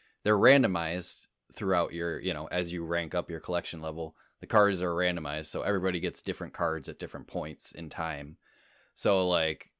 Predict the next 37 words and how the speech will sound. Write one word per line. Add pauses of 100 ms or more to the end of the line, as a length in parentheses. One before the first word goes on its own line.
you
know,
I
could
have
Carnage
and
Dave
might
not
even
have
Carm-, (100)
Carnage
yet
or
something
like
that,
you
know?
So,
like, (540)
it's,
it's
sort
of
randomized,
so
you're
not
paying
for
cards,
you're
paying
for